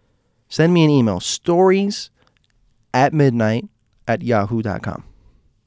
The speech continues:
Stories at midnight at yahoo dot com.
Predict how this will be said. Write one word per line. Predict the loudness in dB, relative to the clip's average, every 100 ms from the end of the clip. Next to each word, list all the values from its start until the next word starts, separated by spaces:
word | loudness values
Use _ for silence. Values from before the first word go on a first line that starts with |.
| _
Stories | -16 -6 0 0 0
at | 0
midnight | -2 -2 -4 -6 -10 _ -12
at | -8
yahoo | -4 -4 -4
dot | -8 -10
com. | -14 -20